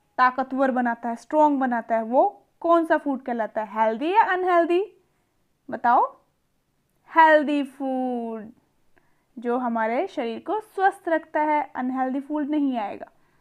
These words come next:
हेल्दी फूड आएगा। हमारे शरीर को मजबूत भी बनाता है। ठीक है,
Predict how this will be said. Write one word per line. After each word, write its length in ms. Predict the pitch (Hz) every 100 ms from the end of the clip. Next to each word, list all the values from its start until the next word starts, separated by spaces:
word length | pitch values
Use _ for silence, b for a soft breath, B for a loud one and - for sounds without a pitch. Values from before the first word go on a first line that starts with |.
| _ -
हेल्दी 300 | 277 262 247
फूड 260 | 240 220
आएगा। 300 | 208 - - - _ _ _ _ _ -
हमारे 360 | 233 233 240
शरीर 440 | 277 277 247 240 233
को 240 | 247 302 539 - _ _ _ _ _ _ _ _ _ _ _
मजबूत 840 | 254 240 247 240 226 214 294 349 349
भी 500 | 233 269 262 339 523 539 _ -
बनाता 500 | 277 269 226 - 214
है। 200 | 220 - 247 _ _ _ _ _ _ _ _ _ _ _ _ _
ठीक 240 | 269 269
है, 360 | 427 349 220